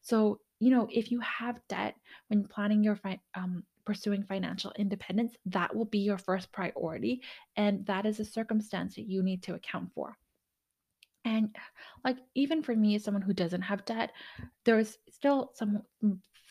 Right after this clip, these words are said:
more things I can cut out. While I am pretty basic in most things, like, I don't spend a ton of money on other things, I spend a lot of money on travel. Um, I also have, like, Amazon Prime. Uh, my partner and I also bought, like, a fifteen hundred dollar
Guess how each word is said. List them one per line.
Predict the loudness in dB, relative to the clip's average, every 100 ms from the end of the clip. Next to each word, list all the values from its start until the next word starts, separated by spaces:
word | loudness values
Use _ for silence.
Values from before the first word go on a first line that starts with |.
| 2
more | 2 4
things | 0 -2 -2
I | -4
can | -4 -4
cut | -4 -8 -2
out. | 0 0 2
While | 2 2
I | 0 -4
am | -2 -2 -2
pretty | -2 -2 0
basic | 0 -2 -2 -6 -4
in | -2
most | 0 -2 -4 -2
things, | 2 4 2
like, | 0
I | -2
don't | -2 -4
spend | -6 -6 -6
a |
ton | -4 -4
of | -2
money | -2 -4
on | -4 -6
other | -2 0
things, | 2 0 0 -12 -14 -6
I | -2
spend | 2 2
a |
lot | 2 2
of | 2
money | 2 0
on | -4
travel. | -4 -2 -2 -4 -6 -12 -16 -16 -4
Um, | -2 0 -2
I | -2
also | -2 -2
have, | -4 -2 -2 -2
like, | -4 -6 -10 -10 -2
Amazon | 2 2 2 0
Prime. | -2 -4 -2 0 0 0 -6 -20 -20 _ _
Uh, | -2
my | 0
partner | -2 0 0
and | 0
I |
also | 0 -2
bought, | -2 -2 -2
like, | -6
a | -6 -4
fifteen | -6 -4 -6
hundred | -4 -4 -2
dollar | -2